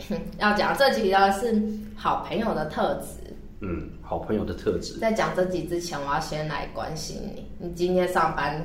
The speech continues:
Speaker 1: 还好吗？
Speaker 2: 我今天没有上班，因为我请假了。
Speaker 1: 啊？为什么？
Speaker 2: 我感冒啊。
Speaker 1: 你有发烧？
Speaker 2: 呃，其实没有，我只是想说，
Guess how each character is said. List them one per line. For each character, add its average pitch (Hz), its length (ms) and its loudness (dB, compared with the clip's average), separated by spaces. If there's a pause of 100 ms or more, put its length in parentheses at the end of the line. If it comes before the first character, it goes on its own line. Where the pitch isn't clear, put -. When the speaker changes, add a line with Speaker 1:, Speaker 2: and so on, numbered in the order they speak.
(120)
Speaker 1:
还 143 140 -4
好 - 360 -4
吗？ - 160 -6
Speaker 2:
我 110 60 0
今 107 60 0
天 127 100 2
没 127 80 2
有 90 100 2
上 87 220 0
班， 85 120 -2
因 98 40 -4
为 104 60 4
我 98 80 4
请 - 260 -4
假 82 140 -2
了。 - 140 -6 (240)
Speaker 1:
啊？ 226 180 0
为 330 40 0
什 320 120 4
么？ - 360 4 (140)
Speaker 2:
我 - 60 -8
感 - 120 0
冒 92 260 2
啊。 90 80 -2 (1500)
Speaker 1:
你 196 100 0
有 202 120 6
发 156 280 2
烧？ - 480 -4 (280)
Speaker 2:
呃， 107 260 6
其 131 160 -2
实 127 120 -2
没 107 200 6
有， 85 200 0 (120)
我 120 160 4
只 120 100 0
是 139 240 4
想 95 240 4
说， 110 560 2